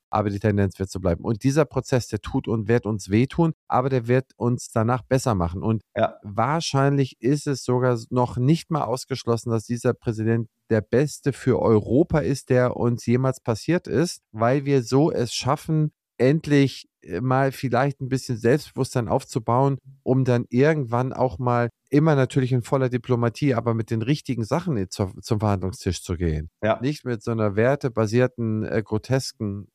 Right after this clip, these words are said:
Speaker 1: irren, äh, Suppe, die kein Menschen der Welt, äh, interessiert. Und, äh, vorher noch mal, äh,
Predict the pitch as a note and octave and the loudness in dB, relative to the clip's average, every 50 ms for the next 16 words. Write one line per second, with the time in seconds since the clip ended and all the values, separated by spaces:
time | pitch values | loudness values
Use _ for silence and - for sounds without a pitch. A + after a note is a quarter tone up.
0 | _ - A2+ B2+ A#2+ A#2+ A2+ G#2+ G#2 G#2 G2+ F2+ - - D2+ D#2+ G#2 G2+ F#2+ C#3+ | _ -2 0 0 0 0 0 -2 -2 -2 -4 -6 -8 -8 -6 -4 -4 0 0 -2
1 | C#3+ - A2+ G#2 A#2 C#3 - _ - A#2 G#2+ - - - - C3+ D3 C#3+ B2+ B2 | 0 2 2 4 2 2 0 _ -8 -8 -8 -8 -6 -2 0 0 0 2 2 0
2 | C3 C#3 C3+ - C3+ C3 A#2+ B2 A#2 G#2+ A2 A#2 A#2+ C3 C3+ B2+ - - - A#2+ | 0 0 -2 -4 -4 0 0 0 0 2 2 2 4 4 2 0 -2 -4 -2 0
3 | A2+ - - B2 A#2 - A2+ G#2+ G#2 G#2 - - D#3+ D3+ - _ _ _ - - | 0 0 -2 -4 -4 -4 -4 -4 -4 -4 0 0 2 2 0 _ _ _ -2 0
4 | B2 A#2+ A2 - - - - - G#2+ A2 - - B2+ B2+ C3+ C3+ C3 B2+ B2 C3 | 0 0 0 -2 -8 -10 -10 -10 -12 -10 -4 0 2 2 4 4 2 2 0 -2
5 | - - B2+ B2 A#2+ A#2+ A#2+ A#2 - G2 | -2 0 0 2 4 4 4 2 2 -2